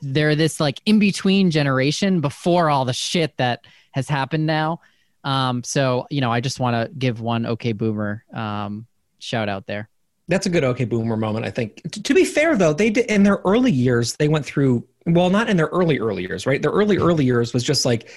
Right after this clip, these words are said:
Speaker 1: They were fucking
Speaker 2: ramp-,
Speaker 1: kids.
Speaker 2: rampant prosperity, right?
Speaker 1: Yeah.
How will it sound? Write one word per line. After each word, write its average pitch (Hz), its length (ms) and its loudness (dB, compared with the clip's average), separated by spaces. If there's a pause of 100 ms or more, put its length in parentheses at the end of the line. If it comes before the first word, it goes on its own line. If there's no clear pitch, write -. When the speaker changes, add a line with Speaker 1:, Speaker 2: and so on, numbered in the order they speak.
(100)
Speaker 1:
They 480 80 0
were 453 60 4
fucking 285 320 2
Speaker 2:
ramp-, 247 80 0
Speaker 1:
kids. 156 460 0
Speaker 2:
rampant 185 460 0
prosperity, 123 800 0
right? 135 320 0 (120)
Speaker 1:
Yeah. 110 180 0